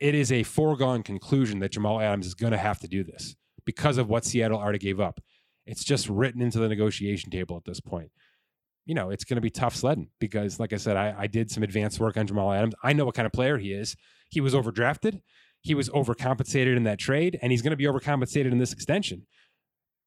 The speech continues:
He's still a great player, but, you know, at sixteen million a year or fifteen and a half million a year minimum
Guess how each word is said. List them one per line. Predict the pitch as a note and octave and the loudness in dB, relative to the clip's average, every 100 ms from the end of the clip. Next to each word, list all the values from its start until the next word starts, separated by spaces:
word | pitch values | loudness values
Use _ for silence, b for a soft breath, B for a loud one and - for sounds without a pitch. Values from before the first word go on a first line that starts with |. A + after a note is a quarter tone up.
| _ | _
He's | C3 | -2
still | - G3 | 2 2
a | D#3 | 2
great | C#3 A#2+ | 2 0
player, | E3+ G#3 G2 F#2+ - _ _ _ _ _ _ - | 2 0 0 -4 -12 _ _ _ _ _ _ -2
but, | B2 A2+ - _ _ _ | -2 -4 -12 _ _ _
you | D3 | -2
know, | B2 G#2 - - | 0 -2 -8 -10
at | B2 | -6
sixteen | - F3+ - E3 C#3 | 0 0 2 2 4
million | E3 C3 | 4 2
a | |
year | G#2+ F#3 A#2 | 2 2 2
or | |
fifteen | - D#3+ - C#3 | 0 0 0 2
and | B2+ | 2
a | |
half | C#3 - | 2 2
million | C3+ B2 | 2 4
a | |
year | A2 C3 | 4 2
minimum | G#2+ D3 C#3+ G2 G2 | 2 2 0 -2 -4